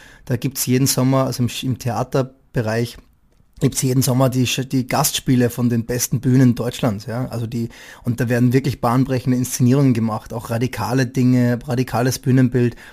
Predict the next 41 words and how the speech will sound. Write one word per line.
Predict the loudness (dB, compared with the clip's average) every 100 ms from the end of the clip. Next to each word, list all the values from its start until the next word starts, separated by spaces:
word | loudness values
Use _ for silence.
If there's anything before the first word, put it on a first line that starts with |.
| -20 -20 _ -8
Also | -4 -4
es |
ist | 0
nicht | 0 2
so, | 0 2
dass | 0 2
hier | 2 2
irgendwie | 2 0 0 2 0
so | -2
Kostümschinken | -6 -4 -2 -2 0 -2 -4
stattfinden. | -10 -10 -10 -8 -8 -10 -16 -6
Bei | 0
den | 0 0
Opern | -2 2 2
dasselbe. | 2 0 0 2 2
Also | 0 -2
das | -2
sind | 0 2
wirklich | 0 -2 -6 -20 -20 _ 0
im | 2 4
Bereich | 4 4 0 -2
Theater, | -4 -4 -4 -6 -2
im | -2
Bereich | -2 -2 -6 -6
Oper | -6 -6 -2 -2 -2 -4 -12 _ -6
und | -2
im | 2
Bereich | 2 2 0
Konzert | -2 -2 0 -2 -2
sind | -2 -2
da | -2
wirklich | -4 -6 -8
auch | -10 -8
ganz, | -4 -2 -2 -6
äh, | -6 -4
zeitgenössische | -4 -4 -8 _ -4 -4 -6 -10 -8
Sachen | -8 -8 -8
dabei, | -6 -8 -6
wo |
man | -4 -4 -4
irgendwie, | -4 -4 -4 -6